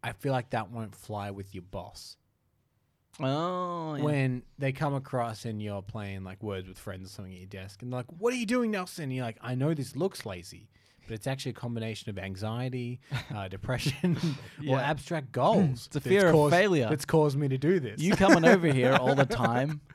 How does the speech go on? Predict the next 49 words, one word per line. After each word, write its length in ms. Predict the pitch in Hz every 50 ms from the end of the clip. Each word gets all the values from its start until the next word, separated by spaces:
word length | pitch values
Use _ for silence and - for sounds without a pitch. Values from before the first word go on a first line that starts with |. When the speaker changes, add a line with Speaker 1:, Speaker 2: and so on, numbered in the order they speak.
| - - -
Speaker 2:
making 220 | 147 160 - 151
me 80 | 156 147
think, 260 | 143 - 165 165 151
like, 180 | 156 151 151 -
I'm 140 | 139 123 127
gonna 220 | 139 143 139 127
fail, 520 | - - 160 151 147 131 120 117 127 156 208 220 180 - 175 151 - 165
Speaker 1:
<laughs> 360 | - - - _ _ - - -
Speaker 2:
makes 280 | 147 143 143 139 -
me 500 | 147 147 147 143 139 135 135 135 135 - _ _ _ _ -
Speaker 1:
You 200 | 165 220 277 240
drive 400 | 180 170 208 294 359 349 294 302
me 100 | 269 226
to 80 | 190
this. 300 | 165 165 160 165 - -
Speaker 2:
You 140 | 147 143 139
ju- 180 | 135 - 165 220
Speaker 1:
You've 340 | 294 381 392 320 233 185
done 380 | - 277 311 370 415 403 381 330
this. 320 | 247 208 - 220 - - 294
Speaker 2:
I 40 | 370
don't 100 | 359 311
even 180 | 294 302 302
like 300 | 320 320 330 349 349 -
Words 260 | 185 180 165 156 135
With 160 | 127 135 165 -
Friends. 480 | - 214 185 - - 226 190 - - -
<laughs> 40 | 226 - 440 - 330 - - 240 214 190 - - - 196 - - _ - 170 - -
Speaker 1:
<laughs> 300 | 277 330 302 - - -
Keep 240 | - 349 - - -
pe-, 140 | 220 226 - -
asking 280 | 202 208 220 - 220 214
people 140 | 220 214 202
to 100 | 180 160
add 180 | 185 226 269 285
me 120 | 269 220
for 140 | 175 208 214
some 240 | - 151 139 135 131
reason. 340 | 127 123 127 117 139 156 - - - - _ - - 196 196 185 170 - - _ -
I 180 | 226 214 247
hate 140 | 311 370 339
it. 180 | 247 165 - - - -
Um, 140 | - 226 240 247
it's 140 | 240 - -
a, 140 | 247 240 233 - - _
it's 100 | _ -
a 40 | 277
torture. 640 | 269 - - - 277 339 359 294 - 214 175 131 120
Speaker 2:
<laughs> 60 | -